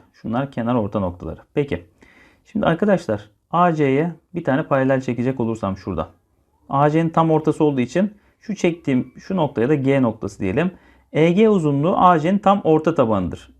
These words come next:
A C yirmi ise burası ne olacaktır orta tabandan? On olacak. Peki. Sonra devam ediyorum. E F uzunluğu iki kök kırk birmiş. Şurası iki kök kırk bir.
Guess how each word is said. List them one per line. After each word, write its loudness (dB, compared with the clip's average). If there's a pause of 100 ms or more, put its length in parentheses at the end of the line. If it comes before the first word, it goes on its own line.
(180)
A 2
C 0
yirmi 2
ise -2
burası 0
ne 2
olacaktır 0
orta -2
tabandan? 0 (380)
On -2
olacak. 0 (260)
Peki. -4 (480)
Sonra 0
devam 6
ediyorum. 0 (280)
E 2
F 0
uzunluğu 2 (220)
iki -14
kök -4
kırk -2
birmiş. 0
Şurası -10
iki -20
kök -8
kırk -12
bir. -4